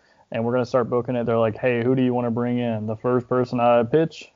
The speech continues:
Drew fucking Game. And I brought him in. He was the lead heel. He wins the first ever T W E champion. So that show that's been running for, like, seven years that everybody, like,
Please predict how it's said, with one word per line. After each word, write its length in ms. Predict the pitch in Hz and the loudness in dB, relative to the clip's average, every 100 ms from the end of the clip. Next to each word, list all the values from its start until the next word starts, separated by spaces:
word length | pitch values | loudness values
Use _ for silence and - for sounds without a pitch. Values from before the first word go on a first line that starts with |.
| _ - | _ -10
Drew 340 | 123 123 131 123 | -4 0 0 0
fucking 400 | 123 117 120 113 | 0 -2 -2 -2
Game. 440 | 113 107 107 127 | -2 -2 -6 -8
And 160 | 120 113 | -6 -2
I 80 | 110 | 0
brought 260 | 123 135 | 2 2
him 140 | 135 131 | 2 0
in. 300 | 127 123 123 | 0 -2 -4
He 140 | 127 120 | -2 0
was 200 | 120 113 | 0 -2
the 120 | 113 | 0
lead 240 | 110 123 | 2 2
heel. 440 | 131 127 120 117 117 _ _ _ _ | 2 2 2 0 -2 _ _ _ _
He 100 | 120 | -2
wins 300 | 117 120 123 | 2 2 2
the 100 | 120 | 0
first 340 | 110 123 139 143 | 2 2 2 2
ever 240 | 131 131 | 2 2
T 140 | 127 131 | 0 0
W 240 | 127 127 | 2 2
E 100 | 131 | 0
champion. 500 | 127 120 110 110 113 | 0 -4 -2 -4 -6
So 120 | 113 | -4
that 160 | 117 110 | -4 -2
show 300 | - 131 117 | 0 2 2
that's 160 | 107 | -2
been 160 | - 113 | -4 -2
running 220 | 117 117 | 0 -2
for, 100 | 117 | 0
like, 160 | 117 - | -2 -2
seven 340 | - 120 120 | -2 -2 0
years 380 | 120 127 110 107 | 0 0 0 -2
that 100 | 110 | 2
everybody, 260 | 117 127 123 | 2 2 2
like, 180 | 117 | 0